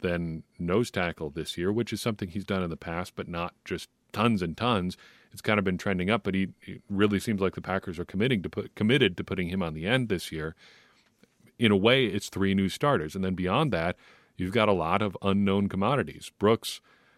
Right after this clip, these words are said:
Wooden, Chris Slayton. It goes on and on with a lot of unproven players, really even up to Slayton and Wyatt. A lot of question marks on the defensive line.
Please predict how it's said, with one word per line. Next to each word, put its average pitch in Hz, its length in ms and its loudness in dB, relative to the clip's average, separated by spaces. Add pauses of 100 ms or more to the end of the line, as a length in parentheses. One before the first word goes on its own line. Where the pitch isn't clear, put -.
(240)
Wooden, 113 560 4 (360)
Chris - 240 0
Slayton. 117 680 2 (440)
It 110 220 -8
goes 98 340 0
on 98 220 2
and 95 100 0
on 107 280 2
with 92 140 -4
a 87 40 -4
lot 82 320 2
of 98 220 0
unproven 101 760 0
players, 107 420 0
really 92 440 0 (260)
even 98 400 0
up 123 320 -2
to 90 420 0 (520)
Slayton 98 420 0
and 92 140 2
Wyatt. 113 400 2 (340)
A 92 60 -4
lot 95 240 6
of 110 60 4
question 117 360 2
marks 92 260 0
on 92 120 -2
the 87 80 -4
defensive 85 380 -6
line. 82 400 -4